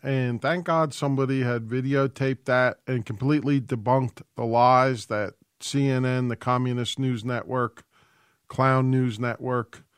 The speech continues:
whatever you want to call it, and the Washington Compost, which is good for nothing more than that, uh, attacking this sixteen-year-old. Well, that was not good enough for them.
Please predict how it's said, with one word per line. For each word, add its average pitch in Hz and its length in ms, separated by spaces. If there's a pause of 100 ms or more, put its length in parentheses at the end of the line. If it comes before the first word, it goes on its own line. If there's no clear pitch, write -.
(180)
whatever 127 280
you 127 140
want 117 200
to 110 40
call 120 400
it, 104 120 (760)
and 123 420
the 120 60
Washington 131 640
Compost, 123 920 (260)
which 127 240
is 113 180
good 123 320
for 113 300
nothing 123 420
more 123 320
than 107 400 (240)
that, 127 400 (1080)
uh, 117 240
attacking 135 840
this 135 160
sixteen-year-old. 117 840 (680)
Well, 139 120
that 208 140
was 170 140
not 165 240
good 143 200
enough 117 240
for 113 140
them. 92 280